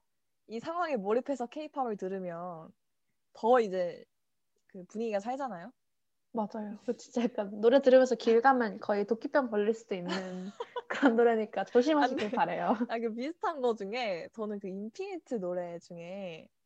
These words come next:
Speaker 2: 네.
Speaker 1: 그 캐롤, 저희가 예전에 한번 방송을 하긴 했었는데 하얀
Speaker 2: 네.
Speaker 1: 고백이라는 노래가 있거든요.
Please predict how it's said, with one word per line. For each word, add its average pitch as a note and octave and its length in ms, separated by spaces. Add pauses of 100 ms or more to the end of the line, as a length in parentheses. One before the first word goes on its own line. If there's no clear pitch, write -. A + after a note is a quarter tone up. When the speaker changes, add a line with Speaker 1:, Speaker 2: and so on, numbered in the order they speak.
(260)
Speaker 2:
네. F#3+ 300
Speaker 1:
그 F3+ 380 (220)
캐롤, G4+ 720 (340)
저희가 A3 260
예전에 F#3 480
한번 A#3+ 220
방송을 G3 680
하긴 C4 220
했었는데 A3 640 (120)
하얀 G#4 420
Speaker 2:
네. G3 280 (260)
Speaker 1:
고백이라는 F#3+ 280
노래가 F3+ 280
있거든요. F#3 420